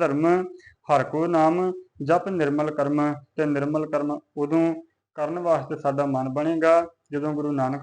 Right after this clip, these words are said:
ਪਾਤਸ਼ਾਹ ਜੀ ਦੇ ਦੱਸੇ ਮਾਰਗ 'ਤੇ ਚੱਲਾਂਗੇ। ਧਰਮੀ ਉਦੋਂ ਹੋਵਾਂਗੇ,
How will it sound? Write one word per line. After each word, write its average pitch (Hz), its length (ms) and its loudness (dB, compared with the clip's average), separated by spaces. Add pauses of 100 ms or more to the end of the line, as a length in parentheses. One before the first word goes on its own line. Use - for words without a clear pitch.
ਪਾਤਸ਼ਾਹ 139 380 -2
ਜੀ 135 140 -6
ਦੇ 135 140 -4
ਦੱਸੇ 131 280 -6
ਮਾਰਗ 131 320 -4
'ਤੇ 139 160 -6
ਚੱਲਾਂਗੇ। 170 600 0 (380)
ਧਰਮੀ 156 300 -4
ਉਦੋਂ 170 280 -4
ਹੋਵਾਂਗੇ, 151 560 0